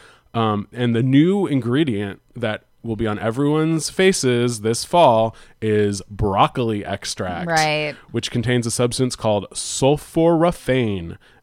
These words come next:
Speaker 1: that is found in cruciferous vegetables and has been shown to help shield skin from U V rays. So guys, throw out your sunscreen, throw out your Coppertone, throw out everything,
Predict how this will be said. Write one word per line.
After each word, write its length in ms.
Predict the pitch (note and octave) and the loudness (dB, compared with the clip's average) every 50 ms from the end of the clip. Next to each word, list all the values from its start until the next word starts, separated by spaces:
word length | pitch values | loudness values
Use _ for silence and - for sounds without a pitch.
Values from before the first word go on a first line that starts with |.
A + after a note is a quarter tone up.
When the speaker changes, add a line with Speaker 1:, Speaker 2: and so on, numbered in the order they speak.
| _ _ | _ _
Speaker 1:
that 160 | G#2 A#2 G#2+ | -4 -2 -2
is 120 | A2 G#2 - | 0 -4 -2
found 360 | - A#2 A2+ A#2 A#2+ B2 A#2+ - - | -2 0 2 2 2 0 -2 -4 -6
in 280 | A2+ A2 G#2 G2+ G#2 - _ | -4 -4 -2 -4 -6 -8 _
cruciferous 720 | - - A#2+ A#2 - - D3+ C#3+ - E3 D#3 D#3 D3+ - - | -8 -6 -6 -4 -2 -4 -4 -4 -2 -2 -2 -2 -2 -2 -2
vegetables 540 | B2+ C3 - - - E3 D#3 E3+ F3 E3+ - | -4 -4 -4 -4 -8 -6 -4 -2 -4 -2 -4
and 120 | - A2 G#2+ | -4 -4 -4
has 100 | G#2 G2 | -4 -6
been 140 | - G#2 G2+ | -8 -10 -8
shown 400 | - - - A#2 B2 C#3+ D#3 D3+ | -6 -4 -4 -2 -2 -2 -4 -6
to 120 | - - | -10 -10
help 180 | F#2 G#2+ B2 - | -8 -8 -8 -6
shield 440 | - - - C3 C#3 D3 D3+ D#3 D#3+ | -6 -6 -4 -2 -2 -2 -2 -4 -6
skin 340 | - - - C#3 C#3 C#3+ D#3 | -12 -4 -2 0 0 0 -2
from 320 | - - B2 A2+ A2 A2 | -4 -4 -4 -4 -4 -4
U 180 | G#2+ A2 B2 A#2+ | -2 -2 -2 0
V 120 | A#2+ B2+ A#2+ | 0 0 0
rays. 240 | A2+ G#2 G2 G2 | 0 -2 -2 -4
So 100 | - - | -6 -4
guys, 280 | A2 A#2+ A2+ A2+ A2 - - - - - - _ | 0 0 2 0 0 -2 -10 -18 -20 -20 -20 _
throw 420 | _ - - C3+ A#2+ B2 C3 C#3 D3+ | _ -10 -6 -4 2 4 6 8 8
out 160 | E3 E3+ B2+ | 8 6 6
your 80 | E3 D#3 | 2 0
sunscreen, 480 | - D#3 D3 D3 C#3 - - G#2 F#2+ - _ _ _ _ | 0 0 0 0 -2 -4 -6 -8 -8 -10 _ _ _ _
throw 140 | _ - C#3 | _ 2 2
out 60 | D3 | 2
your 100 | D3+ C#3+ | 2 -2
Coppertone, 580 | - - C#3 C3+ A#2+ B2 - - A2 F#2+ F2+ F#2+ - _ - _ _ _ _ | 0 2 2 2 2 0 -4 -4 -6 -6 -6 -10 -14 _ -20 _ _ _ _
throw 320 | - C#3 C#3 C#3+ C#3+ D3 | -2 2 4 4 6 6
out 260 | C#3+ C#3+ C#3+ C#3+ C#3+ - | 4 4 4 2 0 0
everything, 580 | - C3 B2 B2+ B2 - - G#2 F#2+ F#2+ G2 | -2 0 0 0 0 -2 -4 -6 -8 -8 -12